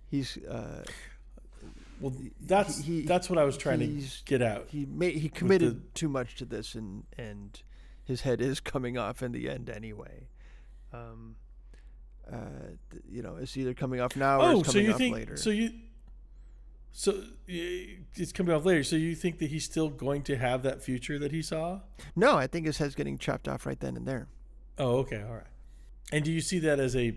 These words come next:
Speaker 2: positive outcome
Speaker 1: No.
Speaker 2: <laughs> to this?
Speaker 1: No.
Speaker 2: See, I see it as a positive outcome to the movie. I see the movie as a very positive ending.
Speaker 1: I think it's a more
Speaker 2: That's
Speaker 1: honest
Speaker 2: interesting.
Speaker 1: ending. Yeah. Um,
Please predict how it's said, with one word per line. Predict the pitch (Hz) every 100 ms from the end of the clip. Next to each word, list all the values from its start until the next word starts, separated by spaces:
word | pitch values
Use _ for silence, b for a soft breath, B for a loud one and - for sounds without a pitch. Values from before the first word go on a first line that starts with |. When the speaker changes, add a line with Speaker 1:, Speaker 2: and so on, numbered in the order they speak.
| -
Speaker 2:
positive | - 120 135 196 254 220 180 -
outcome | 214 220
Speaker 1:
No. | 180 160 123 -
Speaker 2:
<laughs> | - -
to | 269
this? | 262 - - 311 - - B B
Speaker 1:
No. | 190 285 143 -
Speaker 2:
See, | 208
I | 254
see | 349 294
it | 226
as | 175
a | 175
positive | - 180 160 147 143
outcome | 135 143 131
to | 117
the |
movie. | 120 175 131 110
I | 170
see | -
the | 170
movie | 147 139 131
as | 120
a |
very | 123 123 117 B B -
positive | 160 147 131 123
ending. | 151 196 120 147 - - - b b b b b b b -
Speaker 1:
I | 208
think | 285
it's | 214
a | 190
more | 165 147
Speaker 2:
That's | 190 214
Speaker 1:
honest | 170 160
Speaker 2:
interesting. | 135 120
Speaker 1:
ending. | 110 104 -
Yeah. | 160 139 104 - - - - - - 147
Um, | 143 131 123 123